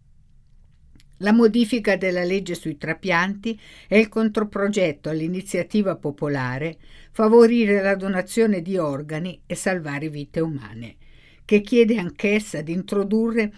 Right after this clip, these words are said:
il principio del consenso presunto, ma non disciplina il ruolo dei congiunti.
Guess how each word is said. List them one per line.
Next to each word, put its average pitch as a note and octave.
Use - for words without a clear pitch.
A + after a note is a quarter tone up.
il G3+
principio A3+
del G3
consenso G3+
presunto, C3+
ma F3
non G#3+
disciplina G#3
il G3+
ruolo D#3
dei D#3+
congiunti. C3